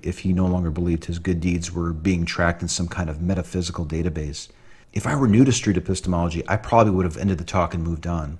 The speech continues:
However, based on his earlier empathetic statements, he did not seem to be a real threat. We pushed past what was likely a defensive mechanism to protect his cherished belief,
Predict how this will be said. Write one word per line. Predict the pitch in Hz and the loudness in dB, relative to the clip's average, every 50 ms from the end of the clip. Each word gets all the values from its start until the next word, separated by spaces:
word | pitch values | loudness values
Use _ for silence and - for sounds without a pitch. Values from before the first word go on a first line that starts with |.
| - _ _ _ - | -14 _ _ _ -6
However, | - 98 98 95 92 82 78 76 76 - - - - - _ - _ - | -2 0 2 2 2 0 -2 -4 -6 -8 -14 -20 -20 -20 _ -20 _ -4
based | - 104 110 120 - - | 0 2 2 2 0 -2
on | - - 92 95 | -6 -4 -2 -2
his | 92 87 95 87 80 - - - | 0 0 -2 -2 -4 -6 -4 0
earlier | 101 98 101 101 104 104 107 104 | 2 2 4 4 4 4 4 2
empathetic | - 101 101 90 95 92 - 90 87 87 82 - | 0 -2 -6 -4 -6 -6 -4 -4 -4 -4 -6 -8
statements, | - - - 101 92 82 82 80 71 71 - - - - | -8 -6 -4 -4 -4 -4 -6 -8 -10 -10 -12 -16 -10 -4
he | - 127 | 0 0
did | 127 131 | 0 2
not | 131 131 117 - | 2 0 0 0
seem | - 135 127 | 0 0 2
to | 120 | 2
be | 104 101 107 | 2 4 4
a | 101 | 4
real | 95 92 101 98 90 | 4 2 2 0 0
threat. | - - - 113 104 - - - - - - - _ _ - - - - - - - | -2 -2 -2 0 0 -2 -4 -8 -14 -20 -20 -20 _ _ -20 -20 -20 -20 -20 -6 0
We | - 110 101 | 2 2 2
pushed | - - - 135 139 - - - | 2 2 2 2 2 2 -2 -6
past | - 123 120 110 95 90 - - | -2 2 2 2 2 2 0 -4
what | - - 98 | -6 -6 -6
was | 95 87 | -4 -2
likely | 92 98 107 113 - 113 110 - | 0 0 0 0 0 -2 -2 -2
a | - 95 | -2 -2
defensive | 92 87 - - 120 123 127 - 127 101 | -4 -2 -2 -2 -2 0 0 0 -2 0
mechanism | 92 90 85 85 - 92 90 85 80 82 85 82 82 | 0 0 -2 -2 -2 -2 -2 -2 -2 -4 -4 -6 -6
to | - - 95 | -6 -6 -6
protect | - 98 - - - 104 - - | -6 -6 -6 -4 -4 -6 -4 -4
his | - 92 - - | -6 -6 -6 -4
cherished | - - 101 90 85 85 - - | -2 2 2 2 2 2 -2 -4
belief, | - 87 85 98 95 85 - - - | -4 -2 0 0 0 0 -2 -6 -16